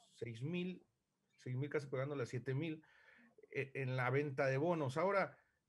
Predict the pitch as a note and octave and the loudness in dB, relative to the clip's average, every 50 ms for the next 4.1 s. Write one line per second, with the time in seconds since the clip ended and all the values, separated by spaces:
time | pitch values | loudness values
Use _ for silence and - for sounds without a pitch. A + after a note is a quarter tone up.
0 | _ _ - A#2+ C#3 C#3+ D3 C#3+ C#3+ C#3+ C#3 C#3 C#3+ C#3+ C#3+ - - - D3+ E3 | _ _ -6 -4 -2 0 0 2 2 0 0 0 0 -2 -2 -2 -4 -4 -4 -2
1 | E3+ F3 - G#3 G3 F3+ - - D#3+ C3+ C3 C3+ B2 - E3 F3+ G3+ G#3+ G3 D#3 | -4 0 2 2 4 4 2 0 -4 -2 0 0 0 0 0 0 2 2 2 2
2 | D3 D#3 D#3+ D#3+ E3 E3 D#3+ D#3 C#3+ C3 C3+ - _ _ _ _ _ _ _ - | 2 2 2 2 0 0 0 0 0 -2 -6 -10 _ _ _ _ _ _ _ -8
3 | D3 C3 C3+ C3+ C3 B2+ D#3+ D#3+ D#3+ D#3 D3+ C#3 B2+ B2+ C3+ C#3+ D3+ D3+ D3+ C#3 | -4 -2 -2 -2 -2 0 -2 -2 0 2 2 2 2 0 0 0 -2 -2 -4 -6
4 | C3+ | -8